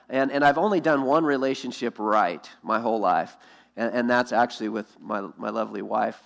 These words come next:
It's right, you know, I mean, right, you know what I mean. Uh, what would you say? Rightish?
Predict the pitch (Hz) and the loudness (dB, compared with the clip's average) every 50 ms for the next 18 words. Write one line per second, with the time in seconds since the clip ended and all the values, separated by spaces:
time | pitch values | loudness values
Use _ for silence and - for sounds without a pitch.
0 | _ - 139 160 - 208 185 202 214 220 196 175 151 139 - 202 214 120 95 101 | _ -6 -4 0 0 0 0 4 6 6 6 8 6 2 2 0 0 2 2 0
1 | 104 107 104 101 95 98 98 95 101 101 - - 135 151 123 101 101 98 98 92 | 0 -2 -4 -4 -2 0 0 0 0 -4 -6 -6 -4 -4 -2 -2 -4 -4 -6 -8
2 | 95 101 95 92 - _ _ - - - - - - - _ _ _ _ _ _ | -8 -10 -12 -12 -14 _ _ -20 -20 -20 -20 -20 -20 -20 _ _ _ _ _ _
3 | _ _ _ - 147 - - 131 139 135 127 120 117 113 104 110 117 - - - | _ _ _ -20 -14 -2 4 6 6 6 6 6 4 4 2 0 -2 -4 -16 -16
4 | - 156 - - 123 143 170 156 151 156 - 165 151 175 - 113 - - 135 135 | -14 -14 -8 -2 0 2 2 2 0 0 2 4 4 4 4 2 0 0 2 4
5 | 143 147 143 165 185 190 - - - | 6 6 6 6 4 4 2 0 -2